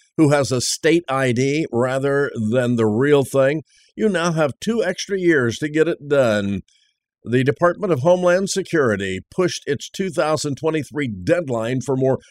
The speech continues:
stringent I D requirements for domestic air travel, as an example, to May the seventh of two thousand twenty-five. If your driver's license lacks a star or a bear out there in California in the upper right-hand corner,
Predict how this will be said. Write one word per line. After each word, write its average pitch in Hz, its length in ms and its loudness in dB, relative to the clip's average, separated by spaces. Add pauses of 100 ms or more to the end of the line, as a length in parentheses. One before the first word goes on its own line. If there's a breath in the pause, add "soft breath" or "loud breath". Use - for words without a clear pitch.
stringent 170 720 -2
I 147 200 0
D 165 160 2
requirements 113 720 0
for 131 160 0
domestic 131 540 -2
air 143 180 0
travel, 151 360 -2
as 127 100 -2
an 131 60 0
example, 139 440 0 (240 loud breath)
to 147 140 2
May 147 240 2
the 147 160 0
seventh 127 560 0 (280)
of - 200 -2
two 143 160 4
thousand 107 460 2
twenty-five. 107 840 -2 (440)
If 113 160 -4
your 120 160 4
driver's 131 400 2
license 113 480 -2
lacks 117 320 -4
a 107 80 -6
star 113 840 0 (340 soft breath)
or 127 160 4
a 107 80 2
bear 104 340 2
out 92 180 -2
there 90 140 -4
in 90 100 -4
California 101 640 -2
in 98 80 -4
the 110 80 -6
upper 117 220 -4
right-hand 110 500 -2
corner, 123 360 -2